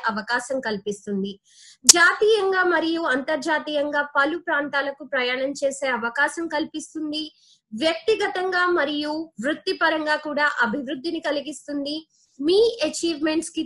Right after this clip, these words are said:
తగిన గుర్తింపు ఇక్కడ మీకు దక్కుతుంది. మీరు తప్పకుండా ఈ ఆపర్చునిటీని ఎంచుకోండి,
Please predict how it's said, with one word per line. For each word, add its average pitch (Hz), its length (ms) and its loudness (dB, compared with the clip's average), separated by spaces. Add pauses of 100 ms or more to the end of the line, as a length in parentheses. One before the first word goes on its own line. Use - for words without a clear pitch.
(120)
తగిన 262 300 0 (120)
గుర్తింపు 262 480 -4 (200)
ఇక్కడ 262 260 -2
మీకు 254 340 -4 (320)
దక్కుతుంది. 196 600 -4 (1040)
మీరు 494 200 8 (140)
తప్పకుండా 453 540 4 (160)
ఈ - 60 0
ఆపర్చునిటీని 311 840 2 (120)
ఎంచుకోండి, 214 580 0